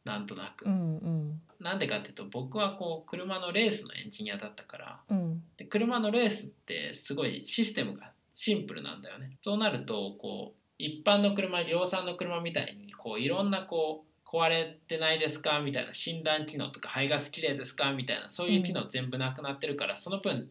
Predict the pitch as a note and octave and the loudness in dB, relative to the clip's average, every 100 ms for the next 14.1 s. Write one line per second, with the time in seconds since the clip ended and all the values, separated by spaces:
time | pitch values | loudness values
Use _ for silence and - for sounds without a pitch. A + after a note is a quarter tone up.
0 | - - D3+ D3+ - D3+ G2+ F#2+ - - | -6 0 2 2 0 -2 -4 -8 -8 -10
1 | A#2+ - C#3+ C#3+ C#3 C#3+ C3+ D#3 A2+ B2 | -10 -6 -2 -2 -2 -2 -2 -2 -2 -2
2 | A#2+ B2 B2 B2 - F3+ E3 - E3 D3+ | -2 0 -2 -4 -2 0 0 -2 0 0
3 | D#3+ E3 G#2 G#2 G#2 - - - - - | 2 2 0 0 0 -2 -8 -10 -14 -20
4 | - - G#3+ A#3 A#3+ B3 - F#3 F3 E3+ | -18 -4 2 4 4 4 2 0 -2 0
5 | E3+ D#3+ D#3 D3 - - - - - A#2+ | 2 2 0 -2 -2 -4 -14 -16 -12 -14
6 | - - F#3 D#3+ D3+ A2+ G#2+ G2+ G2 A#2 | -14 -8 -4 -2 0 0 -2 -4 -6 -4
7 | A#2+ A#2+ A2 F2+ - - - - F#3 G3+ | -2 2 2 0 -2 -10 -10 -4 2 4
8 | F3 - - - _ - - A#3+ F4+ D#4+ | 4 0 -12 -20 _ -6 -2 0 -2 -4
9 | E4+ E4+ E4 E4+ - C#3+ C#3+ - D#3 E3+ | -4 -4 -8 -8 0 0 0 -4 -4 -2
10 | C#3+ D3 D3+ D#3 G#2 G2+ - G#2 - - | 0 0 -2 -2 -2 -4 -8 -8 -12 -14
11 | - - - _ _ - - D3 B2 - | -20 -20 -20 _ _ -20 -6 -2 -2 -4
12 | - A#2 A2 - G#2+ G#2 - A2 - _ | -6 -4 -4 -6 -8 -8 -12 -16 -20 _
13 | - E3 D3+ D3 C3+ A#2+ G2 - F#2 F2 | -2 0 0 -2 -2 -2 -2 -8 -8 -8
14 | - | -10